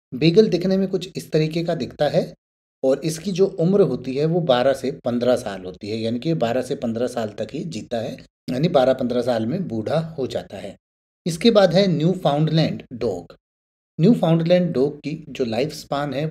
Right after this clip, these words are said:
वो आठ से दस साल है, यानी कि आठ से दस साल तक ही जीता है। इसके बाद है पेम्ब्रोक वेल्श कॉर्गी। पेम्ब्रोक वेल्श कॉर्गी बारह से पन्द्रह साल तक जीता है और ये दिखने में कुछ इस तरीके का दिखता है।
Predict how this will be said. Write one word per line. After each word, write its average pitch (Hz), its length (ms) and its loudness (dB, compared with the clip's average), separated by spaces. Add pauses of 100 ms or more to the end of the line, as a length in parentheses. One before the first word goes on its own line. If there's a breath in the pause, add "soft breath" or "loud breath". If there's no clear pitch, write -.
वो 170 120 2
आठ 175 240 4
से 160 180 -2
दस 160 220 2
साल 107 360 -4
है, 107 160 -2
यानी 117 180 -2
कि 143 180 -4
आठ 139 200 0
से - 160 -8
दस 117 240 -8
साल 117 180 -4
तक 117 220 -8
ही 208 160 -8
जीता 101 400 -10
है। 92 280 -14 (580)
इसके 180 220 0
बाद 196 260 0
है 214 160 2
पेम्ब्रोक 190 680 2
वेल्श 139 460 -2 (120)
कॉर्गी। 107 480 2 (440)
पेम्ब्रोक 196 400 2
वेल्श 185 260 2
कॉर्गी 156 680 -2 (300)
बारह 143 280 2
से - 140 -4
पन्द्रह 143 400 0
साल 101 280 -6
तक 147 140 -8
जीता 110 460 -10
है 92 220 -12 (380)
और 135 40 -2
ये 151 80 2
दिखने 165 320 -2
में 156 100 0
कुछ 185 220 -6
इस - 120 -12
तरीके 110 300 -6
का - 120 -10
दिखता - 320 -8
है। 95 240 -8